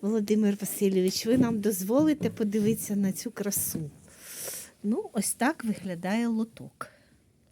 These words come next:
Льоток, вірніше. А отут така заглиблена, е, стінка буде подвійна, і всередині буде стояти,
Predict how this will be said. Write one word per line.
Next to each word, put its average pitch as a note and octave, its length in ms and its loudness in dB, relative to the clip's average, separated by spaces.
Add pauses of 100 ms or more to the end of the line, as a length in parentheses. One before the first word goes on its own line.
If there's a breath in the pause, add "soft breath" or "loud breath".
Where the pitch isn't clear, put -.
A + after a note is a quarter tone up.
(540)
Льоток, G#3+ 420 -4
вірніше. D3+ 560 -14 (1400)
А - 160 -8
отут F4 540 -4 (340 loud breath)
така G#3+ 320 -4
заглиблена, F#3+ 920 0 (1040 loud breath)
е, F#3 140 -8
стінка D4+ 500 -2
буде A3 340 -2
подвійна, D#4+ 760 4 (580 loud breath)
і G#3+ 120 -2
всередині D4+ 680 -2
буде A3+ 300 -4
стояти, G#3+ 680 -6